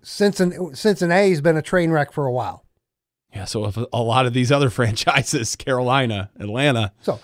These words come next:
Speaker 1: and here's another thing to the Super Bowl story. If Cincinnati wins, Detroit fans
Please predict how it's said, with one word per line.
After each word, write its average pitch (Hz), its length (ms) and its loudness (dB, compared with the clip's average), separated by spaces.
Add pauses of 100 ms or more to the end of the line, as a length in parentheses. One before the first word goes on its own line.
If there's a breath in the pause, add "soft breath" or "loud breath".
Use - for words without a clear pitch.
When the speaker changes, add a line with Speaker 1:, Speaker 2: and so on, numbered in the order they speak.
(100)
Speaker 1:
and 214 140 0
here's 302 220 2
another 277 300 0
thing 240 220 0
to 233 100 -2
the 202 80 0
Super 247 260 -8
Bowl 220 180 2
story. 254 460 2
If 196 160 2
Cincinnati 233 560 0
wins, 151 520 0 (1080)
Detroit 262 380 0
fans 220 440 0